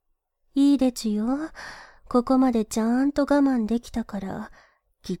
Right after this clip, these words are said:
と幸せなおしっこがいっぱい出るよ。バーブって言いながら、幸せおしっこ漏らそうね。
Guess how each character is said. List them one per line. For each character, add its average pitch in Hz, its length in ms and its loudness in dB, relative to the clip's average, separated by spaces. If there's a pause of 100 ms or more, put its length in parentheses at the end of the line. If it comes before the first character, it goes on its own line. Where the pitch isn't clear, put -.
と 190 120 -2
幸 220 440 0
せ 262 140 -2
な 254 160 2
お 254 40 0
し - 180 -4
っ 269 120 -4
こ 208 120 -4
が 170 80 -8
い 190 80 -6
っ - 40 -10 (120)
ぱ 262 140 0
い 277 60 0
出 285 140 0
る 269 160 0
よ。 240 340 -4 (1600)
バ 226 440 2
ー - 160 -10
ブ 226 60 0
っ 262 40 -2
て - 60 -14 (200)
言 196 260 0
い 196 40 0
な 214 140 0
が 208 180 -6
ら、 185 360 -6 (560)
幸 196 520 -2
せ 214 160 -2
お 202 80 2
し - 220 -4
っ - 140 -4
こ 160 100 -8
漏 175 200 -4
ら 240 140 -4
そ - 180 -12
う 269 140 -6
ね。 269 480 -10